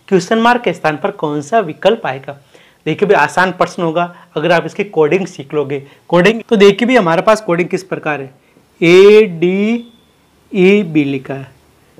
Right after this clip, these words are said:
उसके बाद लिखा है बीईएफ़सी, और उसके बाद लिखा क्या भाई, सीएफ़जीडी। तो देखिए भी हमारे पास सीरीज किस प्रकार बननी है,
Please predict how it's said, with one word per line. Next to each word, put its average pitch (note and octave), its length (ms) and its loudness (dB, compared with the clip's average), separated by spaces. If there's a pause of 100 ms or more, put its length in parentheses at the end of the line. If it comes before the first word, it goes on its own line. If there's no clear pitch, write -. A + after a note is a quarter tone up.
(800)
उसके G3+ 280 -2
बाद A#3 200 6
लिखा G#3+ 220 2
है A3 220 0 (520)
बीईएफ़सी, G3 1600 -2 (380)
और G3+ 120 4
उसके A3+ 220 -4
बाद G#3 200 0
लिखा F#3+ 180 -4
क्या G#3 180 -4
भाई, G#3 140 -4 (400)
सीएफ़जीडी। G3+ 2500 -2 (320)
तो C4 80 -4
देखिए F#3+ 320 2
भी A#3+ 80 0
हमारे D#3+ 300 0
पास G3+ 220 2
सीरीज F#3 260 -4
किस - 180 -8
प्रकार D3+ 280 -6
बननी C#3 220 -10
है, C#3 80 -10